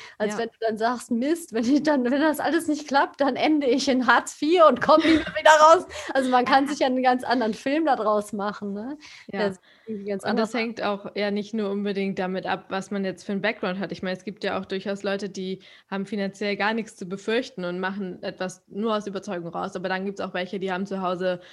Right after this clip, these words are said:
Speaker 2: drei Kinder, die sie ernähren müssen und, äh, haben da einen ganz anderen Background. Aber ich glaub schon, dass das in einem selbst anfängt. Und, ähm, wenn du weißt, dass du ein fleißiger, motivierter Mensch bist und dich,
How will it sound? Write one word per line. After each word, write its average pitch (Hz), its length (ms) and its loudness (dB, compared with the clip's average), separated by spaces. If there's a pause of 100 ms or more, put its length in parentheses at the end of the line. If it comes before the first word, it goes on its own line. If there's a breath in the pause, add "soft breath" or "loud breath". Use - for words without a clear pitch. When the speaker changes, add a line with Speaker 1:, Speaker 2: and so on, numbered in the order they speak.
(200 loud breath)
Speaker 2:
drei 196 180 -2
Kinder, 247 340 0
die 202 120 -2
sie 180 140 0
ernähren 196 400 -2
müssen 196 480 -4
und, 180 440 -6
äh, 170 240 -4
haben 190 160 -6
da 185 80 -4
einen 180 140 -6
ganz 185 160 -6
anderen 208 300 -4
Background. 180 380 -8
Aber - 120 -8
ich 180 80 -8
glaub 180 200 -6
schon, 208 200 -4
dass 202 120 -4
das 185 200 -10 (300 loud breath)
in 185 160 -8
einem 185 220 -2
selbst 185 380 -4
anfängt. 175 720 -8
Und, 170 540 -10
ähm, 165 440 -8 (400 soft breath)
wenn 180 140 -6
du 180 80 -4
weißt, 190 260 -2
dass 190 120 -8
du 190 80 -6
ein 185 120 -4
fleißiger, 185 640 0
motivierter 185 580 -6
Mensch 196 380 -4
bist 190 300 -4
und 175 200 -6
dich, - 320 -10